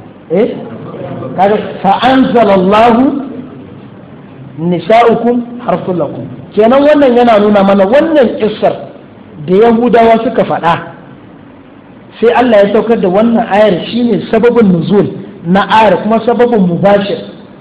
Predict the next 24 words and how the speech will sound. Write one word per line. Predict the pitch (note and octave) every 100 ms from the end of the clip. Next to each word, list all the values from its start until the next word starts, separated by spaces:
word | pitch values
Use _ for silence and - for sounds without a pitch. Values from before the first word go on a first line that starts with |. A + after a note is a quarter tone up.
| - -
kai | A#3+
tsaye | A#3 F#3 A3+ B3+ G#3+ - -
shine | A3 A3+ G3+
sanadiyar | F3+ D#3+ D#3+ G#3 G3+ G3 - -
"Fa | - G3+
anzalallah," | A3 G#3 G#3 F3 G3+ G3 G3+
sai | F#3+
Allah | G#3 F#3
ta'ala | D#3+ F#3+
ya | G3+ G3+
saukar | G3+ G3
dan | F#3+ A3+
ya | G3+
ƙaryata | - B3+ A3+ -
Yahudawa, | E3+ F3+ F#3+ F#3 F#3+ F#3 - - -
ya | F3
ce, | F3 F3+
"Nisa'ukum | E3 - G#3 F#3 - G#3 G#3+ - - -
harfun | F3+ G3+ G3 F#3+
lakum | F#3+ G3 A3 G#3 - -
fa'atu | F#3 G3 G3
harfakum | F#3+ G3+ G#3 G3+ A3 A3+ - -
anna | G3 D#3+ D3
shi'tum." | - C3 -